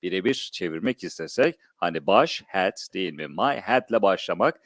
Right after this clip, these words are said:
ilk başta öğrencilerin aklına geliyor. Sonrasında hani ağrıyor, ağrımak ge-, tarzı bir kelime arıyor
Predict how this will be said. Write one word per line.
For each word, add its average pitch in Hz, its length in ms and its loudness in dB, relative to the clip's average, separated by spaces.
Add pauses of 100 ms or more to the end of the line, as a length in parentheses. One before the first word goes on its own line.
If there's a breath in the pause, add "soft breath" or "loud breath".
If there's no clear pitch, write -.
(180 soft breath)
ilk - 200 -4
başta 101 280 4
öğrencilerin 101 680 2
aklına 95 440 0
geliyor. 78 380 -2
Sonrasında 90 580 0
hani 101 180 -2 (120)
ağrıyor, 92 600 2
ağrımak 87 460 -2 (120)
ge-, 82 100 -10 (400)
tarzı 98 400 2
bir 131 140 -8
kelime 104 320 0
arıyor 85 380 0